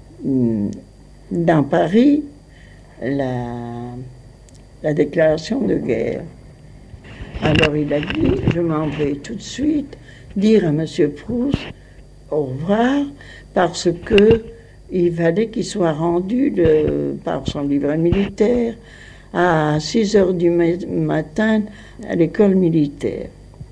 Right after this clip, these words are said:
Mon mari était en, comment dirais-je, avec le casque. Mais comme il avait été un des premiers chauffeurs,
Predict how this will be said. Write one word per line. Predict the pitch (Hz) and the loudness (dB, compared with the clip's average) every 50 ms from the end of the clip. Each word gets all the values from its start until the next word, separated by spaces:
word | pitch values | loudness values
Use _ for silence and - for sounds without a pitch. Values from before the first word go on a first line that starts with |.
| - - - - - - - - - - - - - - - - - - - - - - - - - - | -20 -20 -20 -20 -20 -20 -20 -20 -20 -20 -20 -20 -20 -20 -20 -20 -20 -18 -18 -18 -16 -16 -16 -6 0 4
Mon | 190 190 185 | 4 4 6
mari | 185 175 165 156 156 175 196 214 233 240 233 214 196 | 6 4 4 4 2 2 2 2 4 2 2 4 4
était | 180 175 170 170 - - 214 208 196 196 196 - - | 4 4 2 0 2 4 6 6 6 4 2 -2 -2
en, | 156 143 135 135 135 131 131 127 123 123 127 131 127 135 - - - - - - - - - - - - - - - - - - - - - - - | 0 0 0 0 0 0 0 0 -2 -2 -2 -4 -4 -6 -6 -6 -8 -8 -10 -14 -18 -20 -20 -20 -20 -20 -20 -20 -20 -20 -20 -20 -20 -20 -20 -16 -12
comment | - 110 87 78 - | -10 -8 -8 -8 -8
dirais-je, | - - - - - - - - - - - - - - - - - - - - - - - - - - - - - - - - - - - - - - - 175 | -8 -10 -10 -10 -12 -16 -18 -20 -20 -20 -20 -20 -20 -20 -20 -20 -20 -20 -20 -20 -20 -20 -20 -20 -20 -20 -20 -20 -20 -20 -20 -20 -20 -20 -20 -20 -16 -14 -10 -8
avec | 143 104 76 73 - - - | -6 -4 -4 -6 -6 -8 -10
le | - | -10
casque. | - - - - - - - - - - - - - - - - - - - - - - - - - - - - - - - - - - | -8 -8 -8 -10 -10 -10 -14 -16 -18 -18 -20 -20 -20 -20 -20 -20 -20 -20 -20 -20 -20 -18 -18 -18 -20 -20 -20 -20 -20 -20 -20 -16 -6 0
Mais | - 196 185 | 2 2 2
comme | - - 226 226 233 233 | 4 4 4 4 6 6
il | 220 208 208 | 6 6 6
avait | 202 185 196 180 180 180 | 8 8 8 8 8 6
été | 185 180 - - - 208 190 185 - - - - - | 4 2 -2 -4 0 2 4 4 4 2 -2 -2 0
un | 190 185 190 | 2 4 4
des | 185 214 220 | 4 4 2
premiers | 214 - - 175 170 170 160 151 | 2 0 -2 -2 0 0 0 -2
chauffeurs, | - - - 143 135 - - - 127 127 127 135 147 | -2 -4 -4 -6 -6 -6 -6 -2 -2 0 0 0 -2